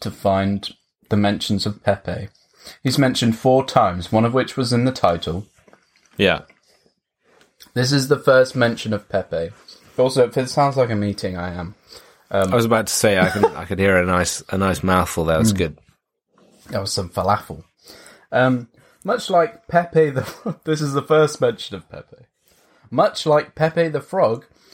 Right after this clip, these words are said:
Speaker 1: who started as a character in Matt Fury's slacker comedy comic Boys Club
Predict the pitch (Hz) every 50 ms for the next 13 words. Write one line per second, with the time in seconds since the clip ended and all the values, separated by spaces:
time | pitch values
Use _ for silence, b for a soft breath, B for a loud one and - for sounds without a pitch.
0 | b b b - 131 123 - - - - - - 147 139 147 160 165 151 - -
1 | 143 127 123 127 120 117 123 110 - - 151 151 151 - - - 131 117 - 110
2 | 113 113 120 127 143 147 147 - - _ - - - 135 135 143 143 139 135 135
3 | 127 127 120 113 - - - - - - 135 127 127 127 135 143 143 - 135 120
4 | - - - 131 139 139 131 131 120 117 120 - _ - - - 113 113 113 110
5 | - - - - B B B B _ - 104 - 113 123 127 139 131 - - -
6 | - 120 104 104 101 104 113 127